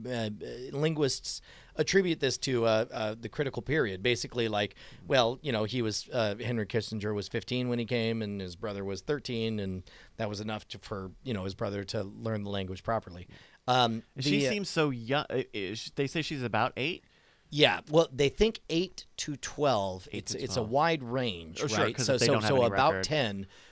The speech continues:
Speaker 1: But, um, th-, there have been, when I was in college, uh, there was a linguistics course that I took that, uh, there have been, and again, these are not the things you would intentionally set up, but they occur in the wild. They're, they're what economists call a natural experiment.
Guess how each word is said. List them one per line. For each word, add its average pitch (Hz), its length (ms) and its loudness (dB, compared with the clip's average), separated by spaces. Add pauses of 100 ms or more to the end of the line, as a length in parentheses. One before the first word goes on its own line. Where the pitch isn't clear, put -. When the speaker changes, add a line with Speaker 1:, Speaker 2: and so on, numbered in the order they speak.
(140)
Speaker 1:
But, 139 260 6
um, 120 300 2 (160)
th-, 120 140 -4
there 143 220 2
have 196 340 2
been, 131 220 0 (280)
when 147 200 2
I 180 60 4
was 190 140 0
in 156 120 -2
college, 156 560 2
uh, 120 320 4
there 131 100 0
was 131 140 0
a 127 60 -2
linguistics 127 600 -2
course 113 320 2
that 110 160 -2
I 107 60 0
took 101 320 -6 (400)
that, 123 280 2
uh, 113 320 0
there 135 280 2
have 131 160 0
been, 117 240 0 (240)
and 139 80 0
again, 135 240 2
these 147 200 0
are 151 60 -2
not 139 220 -2
the 123 100 -10
things 135 340 -4 (160)
you 131 200 0
would 110 240 -2
intentionally 123 640 0
set 110 220 2
up, 107 200 0
but 117 240 -2
they 120 400 2 (460)
occur 170 300 4
in 135 80 4
the 120 80 4
wild. 110 400 2
They're, 117 160 2
they're 120 180 0
what 120 160 2
economists 139 720 -2
call 120 500 4
a 117 280 2
natural 127 480 0
experiment. 107 560 -4